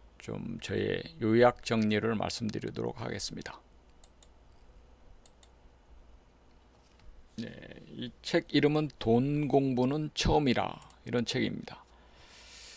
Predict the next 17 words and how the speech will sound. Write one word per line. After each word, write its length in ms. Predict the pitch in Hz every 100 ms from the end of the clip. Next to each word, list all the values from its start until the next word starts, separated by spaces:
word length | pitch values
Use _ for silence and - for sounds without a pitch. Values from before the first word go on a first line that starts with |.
| - - -
어, 220 | - 90
나온 300 | 98 110 127
지는 240 | 131 120 113
이제 340 | 98 101 101
이월 440 | 101 107 123 135 139
달에 380 | - 120 113 104
나왔고요. 580 | 90 95 - - 131 170 - -
저자는 640 | 107 110 110 120 139 151 -
김종봉 920 | - 113 123 123 131 127 117 113 107
씨라고 600 | - 107 107 113 127 82 - -
개인 320 | - 110 110 113
투자자 580 | - - 131 113 117 - - - - -
출신입니다. 720 | - - 131 123 117 - - - - - - - - - - - - - -
이 260 | 120 120
저자가 720 | - 120 120 127 120 127 160 165 - - - - - - - - - - - -
이천만 640 | 123 - 147 139 127 120
원으로 680 | 113 110 107 110 113 143